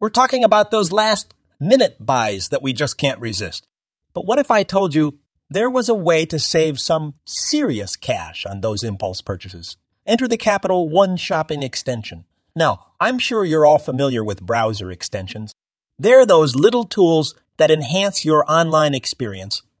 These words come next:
whether it's blocking ads or helping you find coupon codes. But the Capital One shopping extension takes it to a whole new level. Imagine this.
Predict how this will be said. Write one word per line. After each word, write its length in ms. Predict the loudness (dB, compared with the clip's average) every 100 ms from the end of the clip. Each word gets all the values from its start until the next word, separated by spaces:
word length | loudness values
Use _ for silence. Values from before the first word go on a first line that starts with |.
| _
whether 240 | 0 0
it's 160 | 0 -2
blocking 540 | 0 2 2 0 -4 -2
ads 420 | 0 0 0 -6
or 140 | -4 -4
helping 280 | -2 -4 0
you 320 | 0 0 -4 _ _
find 360 | -2 0 -2 -2
coupon 420 | -4 -2 -4 -4
codes. 460 | -8 -8 -10 -18 -18 _ _ _
But 140 | -8
the 80 | -8
Capital 480 | -8 -4 0 2 2
One 320 | 2 0 -2 -12 -16
shopping 480 | -4 -2 0 -2
extension 680 | -4 -6 -2 -2 -2 -4 -6 -10 _ -2
takes 300 | -2 0 -4
it 220 | -6 -2
to 160 | 4 6
a 60 |
whole 520 | 6 6 6 4 0 -4
new 220 | -2 2
level. 440 | 4 6 4 0 -16 _ _ _ _
Imagine 460 | 0 2 4 2 2
this. 480 | -2 -4 -8 -10